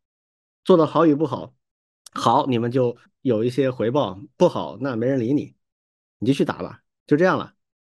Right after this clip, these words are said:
我们不再重视这件事。<laughs> 啊，反而我们重视什么呢？什么村超，老百姓踢得很乐呵，我们多报道报道，挺好的。足球这个运动挺好的，有兴趣大家都去玩玩。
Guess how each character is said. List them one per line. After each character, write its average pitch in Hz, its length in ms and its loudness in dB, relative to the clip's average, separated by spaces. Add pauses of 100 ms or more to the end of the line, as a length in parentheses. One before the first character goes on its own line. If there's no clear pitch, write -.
(160)
我 120 120 -2
们 139 100 2
不 139 100 0
再 165 160 2
重 185 200 2
视 143 140 -4
这 123 140 -2
件 107 180 -6
事。 - 240 -8 (500)
<laughs> - 920 -2
啊， 101 180 -4 (380)
反 139 160 4
而 196 160 6
我 190 60 4
们 156 100 0
重 170 140 0
视 165 100 -2
什 135 160 -2
么 135 80 0
呢？ 139 240 0 (240)
什 - 140 -6
么 139 80 2
村 190 200 0
超， 190 380 -2 (300)
老 139 140 2
百 147 120 2
姓 156 140 0
踢 175 120 0
得 170 80 4
很 117 120 -4
乐 170 200 2
呵， 107 160 -8
我 107 100 -2
们 120 140 2
多 131 140 2
报 135 100 4
道 104 140 -2
报 107 120 -4
道， 87 260 -12
挺 120 140 -4
好 101 140 -4
的。 85 180 -12 (280)
足 147 100 2
球 156 140 2
这 147 80 0
个 147 60 2
运 143 140 2
动 127 120 -4
挺 127 160 -10
好 95 180 -8
的， - 140 -20 (240)
有 110 100 -2
兴 147 140 2
趣 135 40 2
大 135 60 0
家 127 80 0
都 135 80 -4
去 131 140 -4
玩 101 180 -6
玩。 117 160 -6